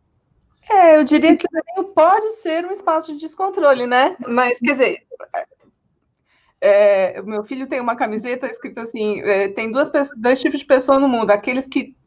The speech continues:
não têm controle e aqueles que acham que têm o controle, com o controle remoto desenhado, né? Então, assim, de fato, o desenho é um espaço de descontrole porque o mundo é, a vida é, né? Mas você pode trabalhar no sentido de controlar,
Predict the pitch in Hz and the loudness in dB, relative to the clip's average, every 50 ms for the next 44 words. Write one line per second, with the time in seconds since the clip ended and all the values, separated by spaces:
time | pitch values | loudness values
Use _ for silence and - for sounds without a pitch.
0 | _ _ _ _ _ _ _ _ - 233 254 269 269 269 277 254 247 214 247 226 | _ _ _ _ _ _ _ _ 0 2 4 4 4 4 4 2 2 2 2 2
1 | 226 220 240 220 233 240 262 269 277 285 285 285 277 277 277 - - 269 254 233 | 0 0 -2 0 2 2 4 4 2 2 2 0 0 0 -2 -2 2 4 6 6
2 | 240 254 - 311 277 - - - 269 269 277 320 302 285 285 233 214 208 196 190 | 6 4 2 0 -4 -2 0 0 0 2 2 0 0 0 0 -2 0 0 -2 -2
3 | 190 196 - _ _ _ - 220 220 214 226 214 214 214 214 220 226 214 196 190 | -6 -8 -12 _ _ _ -8 -8 -6 -6 -2 0 0 0 0 0 -2 -2 0 0
4 | 202 175 175 190 190 196 202 185 175 170 170 175 214 190 185 190 - _ _ _ | -2 -2 -4 -8 -8 -6 -6 -6 -6 -6 -6 -8 -10 -12 -12 -12 -14 _ _ _
5 | _ _ _ _ - 202 208 214 214 - 214 208 285 175 - - 247 220 190 - | _ _ _ _ 0 2 4 6 4 4 2 0 -2 -4 -2 2 4 4 4 4
6 | - - 202 196 196 - _ _ _ _ _ _ _ - 214 214 202 226 226 214 | 2 -2 -8 -12 -12 -16 _ _ _ _ _ _ _ -6 -4 -2 -2 -2 -2 0
7 | 220 233 240 247 262 269 285 285 277 - 214 220 233 254 269 277 269 277 269 262 | 0 2 2 4 6 6 6 6 6 4 4 4 4 4 2 0 0 2 0 2
8 | 269 277 - - 269 - - 277 277 269 - 247 254 294 359 370 370 370 - 349 | 0 -2 -6 -8 -12 -6 -2 0 0 0 0 -2 -2 -2 -2 -4 -6 -2 2 2
9 | 302 330 339 285 285 285 277 359 370 349 262 233 240 262 220 214 196 208 226 214 | 2 2 2 0 -2 0 0 2 4 6 6 6 6 6 4 0 -2 -6 -6 -4
10 | 254 285 294 262 233 214 208 208 202 196 202 220 214 - - _ _ _ _ _ | 0 0 2 2 2 2 0 -2 -4 -8 -10 -10 -14 -18 -20 _ _ _ _ _
11 | 196 208 208 214 208 202 202 208 202 220 220 - - - - 247 247 254 - - | -2 2 2 4 4 4 2 0 -2 -4 -4 -6 -4 0 2 2 0 0 -2 -2
12 | 285 285 240 285 285 269 262 220 214 226 254 285 302 285 247 247 254 - 269 254 | 0 2 4 4 4 4 2 2 2 4 4 4 4 2 2 -2 -6 -8 -10 -10
13 | 254 - 254 254 254 277 262 285 285 311 302 302 302 339 370 415 403 311 254 247 | -10 -10 -12 -10 -8 -8 -8 -4 -2 -2 -2 0 0 0 0 2 4 4 4 4
14 | 240 233 | 2 0